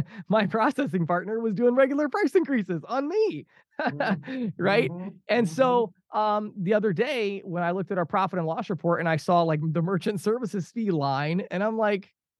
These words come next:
Speaker 1: "Okay, wait a second here. I know enough to know that something's not right here." <clears throat> Now, fortunately for me, I have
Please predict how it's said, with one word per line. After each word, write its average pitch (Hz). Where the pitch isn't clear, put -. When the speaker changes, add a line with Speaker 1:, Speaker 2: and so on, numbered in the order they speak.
Speaker 1:
"Okay, 107
wait 220
a 175
second 127
here. 127
I 151
know 196
enough 160
to 160
know 151
that 139
something's 151
not 131
right 123
here." 151
<clears throat> 226
Now, 208
fortunately 214
for 185
me, 226
I 190
have 170